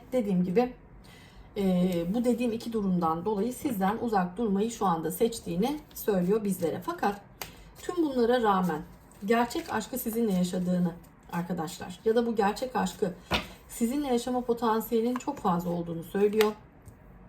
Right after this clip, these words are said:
Ee, yani "Bu duyguyu bana sen yaşatabilirsin. Ee, ve çünkü sen benim hayallerimin tek sahibisin." diyor.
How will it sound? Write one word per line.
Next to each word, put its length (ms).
Ee, 60
yani 400
"Bu 100
duyguyu 380
bana 200
sen 180
yaşatabilirsin. 920
Ee, 160
ve 160
çünkü 280
sen 340
benim 200
hayallerimin 640
tek 200
sahibisin." 600
diyor. 160